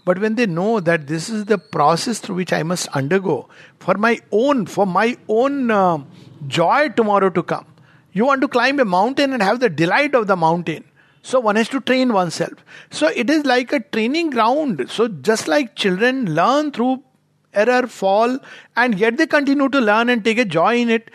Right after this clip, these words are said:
similar should be our attitude, that everything that is created in this universe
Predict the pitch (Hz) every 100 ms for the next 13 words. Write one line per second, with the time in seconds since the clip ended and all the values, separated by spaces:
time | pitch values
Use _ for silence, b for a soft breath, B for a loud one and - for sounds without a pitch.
0 | B - - 240 269 269 - 226 196 202
1 | 196 170 165 175 185 185 185 - 170 208
2 | 262 254 180 175 175 - 147 151 160 156
3 | 147 147 135 147 143 131 -